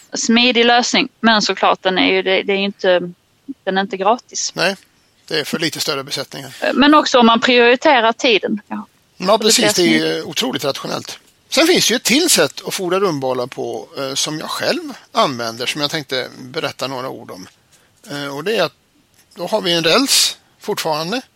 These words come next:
Speaker 2: men man kan hänga upp balen direkt i rälsen. Så man slår igenom ett spjut genom centrum på balen, och så med traktorns hjälp så hänger man upp det här paketet i en, eh, rälsvagn. Och, eh, den här kroken som man hänger upp balen i kan, eh,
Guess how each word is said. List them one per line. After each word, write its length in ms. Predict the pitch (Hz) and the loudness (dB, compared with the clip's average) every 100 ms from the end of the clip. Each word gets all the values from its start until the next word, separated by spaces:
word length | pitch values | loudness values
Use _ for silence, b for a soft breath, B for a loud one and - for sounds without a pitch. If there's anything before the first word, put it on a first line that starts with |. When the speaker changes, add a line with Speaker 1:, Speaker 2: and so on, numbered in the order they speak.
| _ B B B B | _ B B B B
Speaker 2:
men 180 | 165 | 0
man 120 | 180 175 | 2 2
kan 180 | 202 | 0
hänga 280 | 165 202 208 | 0 -2 -2
upp 260 | 170 151 - | -4 -4 -4
balen 640 | 165 151 151 139 151 147 _ _ _ | -4 -4 -6 -6 -6 -8 _ _ _
direkt 560 | 156 196 233 302 - | -2 0 2 -2 -4
i 80 | 220 | -2
rälsen. 420 | 165 - - - | -2 -2 -6 -8
Så 80 | - | -4
man 180 | 170 180 | -2 0
slår 260 | - 202 208 | 2 2 4
igenom 260 | 196 180 | 2 2
ett 60 | 208 | 0
spjut 400 | - 202 240 - | -2 -2 -4 -2
genom 280 | 202 196 196 | -2 -2 0
centrum 360 | 202 160 190 | 0 0 -4
på 60 | 185 | -4
balen, 340 | 190 151 156 | 0 0 0
och 100 | 165 | -4
så 80 | 160 | -4
med 160 | 165 160 | -6 -4
traktorns 440 | 180 - 143 139 | -4 -4 -4 -4
hjälp 200 | 143 117 | -4 -4
så 100 | - | -6
hänger 280 | 131 170 160 | -2 0 2
man 160 | 156 143 | 0 0
upp 280 | 180 - | -4 -8
det 100 | - | -6
här 240 | 151 123 120 B B B B B B | -2 -2 -4 B B B B B B
paketet 600 | - 160 147 113 135 123 | -4 -2 0 -2 -6 -10
i 280 | - 147 135 | -8 -6 -4
en, 300 | 123 123 123 | -4 -6 -6
eh, 40 | 123 123 | -8 -4
rälsvagn. 580 | 220 139 - 139 247 277 - _ _ b b b b b b b b _ | -4 -2 0 0 0 -2 -10 _ _ b b b b b b b b _
Och, 440 | - 160 _ - | -6 -6 _ -6
eh, 380 | 160 151 151 143 | -2 0 2 0
den 140 | 156 165 | 0 -2
här 80 | |
kroken 420 | 160 202 151 131 180 | -2 -2 -2 -2 -2
som 140 | 170 | -2
man 100 | 160 | -4
hänger 240 | 165 175 | -6 -6
upp 100 | 160 | -8
balen 340 | 156 139 139 139 | -4 -4 -4 -6
i 140 | 139 | -8
kan, 420 | - - - 127 | -8 -8 -6 -8
eh, 220 | 127 - | -8 -6